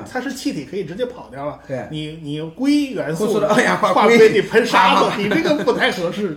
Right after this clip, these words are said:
Speaker 2: 对。
Speaker 1: 啊，它反正有各种各样，就好像想来想去，
Speaker 2: 那可能它也不需要呼吸了。
Speaker 1: 啊，对。
Speaker 2: <laughs> 有可能。
Speaker 1: 如果这个宇宙里面这种硅基生命真的能够自动演化发生的话，
Speaker 2: 嗯。
Speaker 1: 应该不罕见。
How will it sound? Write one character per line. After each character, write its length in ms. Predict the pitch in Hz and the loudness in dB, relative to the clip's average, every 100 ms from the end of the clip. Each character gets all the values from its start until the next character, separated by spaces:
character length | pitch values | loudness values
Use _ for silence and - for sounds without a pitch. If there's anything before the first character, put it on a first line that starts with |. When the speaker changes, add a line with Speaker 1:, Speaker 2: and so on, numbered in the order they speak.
| - | -4
Speaker 2:
对。 240 | 180 147 120 - - | 0 2 0 -8 -18
Speaker 1:
啊， 220 | 117 131 - | -16 -16 -14
它 100 | 233 | -10
反 200 | 226 160 | -8 -6
正 200 | 208 240 | -4 -4
有 120 | 170 147 | -4 -6
各 160 | 285 | -4
种 120 | 233 | -4
各 60 | 180 | -4
样， 320 | 185 202 - - | -6 -8 -12 -14
就 180 | 302 294 - | -12 -12 -18
好 220 | - 143 | -16 -10
像 360 | 190 269 233 - _ _ - - | -8 -8 -10 -18 _ _ -14 -10
想 200 | - - | -6 -2
来 80 | - | 0
想 80 | |
去， 40 | - | 2
Speaker 2:
那 20 | |
可 60 | 185 | 0
能 80 | |
它 120 | 214 - | 0 0
也 120 | 160 | 0
不 120 | 190 | -2
需 160 | 202 196 | -2 0
要 80 | |
呼 160 | - 151 | 0 -4
吸 160 | 147 131 | -6 -6
了。 100 | - | -6
Speaker 1:
啊， 160 | 160 | -4
对。 120 | 165 | 2
Speaker 2:
<laughs> 80 | 220 | 2
有 80 | 190 | 0
可 80 | 220 | -6
能。 220 | 202 - - - | -6 -8 -12 -6
Speaker 1:
如 320 | 185 339 349 | 2 2 2
果 280 | 190 131 127 | -2 -6 -8
这 140 | - 247 | -8 -6
个 100 | 160 | -6
宇 180 | 127 120 | -6 -6
宙 200 | 156 165 | -4 -4
里 100 | 127 | -6
面 240 | 120 131 - _ | -10 -14 -18 _
这 120 | 285 | -8
种 180 | 185 139 | -6 -8
硅 260 | - 285 269 | -2 0 0
基 160 | - 233 | -2 -6
生 180 | 226 220 | -6 -6
命 160 | 151 | -6
真 200 | 208 285 | -2 0
的 220 | 247 127 127 | 0 -4 -8
能 180 | 127 180 | -8 -4
够 100 | 214 | -4
自 200 | 208 214 | -4 -8
动 160 | 214 | -6
演 200 | 147 107 104 | -6 -10 -14
化 320 | - 190 - | -14 -14 -14
发 140 | 190 196 | -14 -10
生 200 | 233 233 | -8 -8
的 80 | |
话， 220 | 185 - - | -8 -12 -10
Speaker 2:
嗯。 80 | 135 | -6
Speaker 1:
应 80 | 247 | -4
该 120 | 440 | -2
不 160 | - | -2
罕 160 | - - - | -2 -4 -12
见。 280 | 165 285 | -6 -4